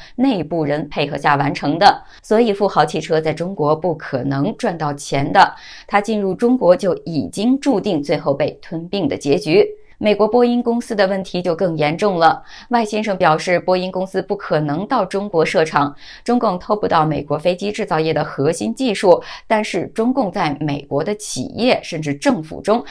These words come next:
同样渗透非常严重。中共黑客声称偷到了波音飞机的图纸，很可能就是二零一八、二零一九年连续实施的七三七MAX八型号。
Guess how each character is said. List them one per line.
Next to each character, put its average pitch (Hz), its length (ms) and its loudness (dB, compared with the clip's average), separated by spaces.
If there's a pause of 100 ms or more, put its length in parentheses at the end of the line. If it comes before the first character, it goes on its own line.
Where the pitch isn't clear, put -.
(160)
同 170 180 0
样 175 140 -2
渗 160 180 0
透 147 220 2
非 147 240 -4
常 143 260 -4
严 143 220 0
重。 240 280 4 (380)
中 262 180 2
共 240 200 0
黑 190 160 -2
客 180 160 2
声 185 180 -4
称 190 260 -6
偷 196 200 -2
到 196 160 0
了 160 80 4
波 175 160 -2
音 202 160 -4
飞 208 180 -6
机 208 140 -6
的 185 100 -2
图 160 240 -2
纸， 202 240 2 (220)
很 185 160 -2
可 185 180 -2
能 160 220 0
就 170 140 -4
是 156 160 -6
二 143 180 -2
零 135 240 -4
一 220 160 -4
八、 214 260 0 (280)
二 214 180 8
零 180 220 -2
一 254 160 2
九 175 160 0
年 156 260 2
连 147 240 -2
续 160 260 -2
实 143 220 -4
施 151 200 -2
的 139 200 0
七 - 160 -8
三 156 200 -4
七 180 320 -6
MAX - 360 -8
八 185 180 -2
型 151 240 -2
号。 160 360 0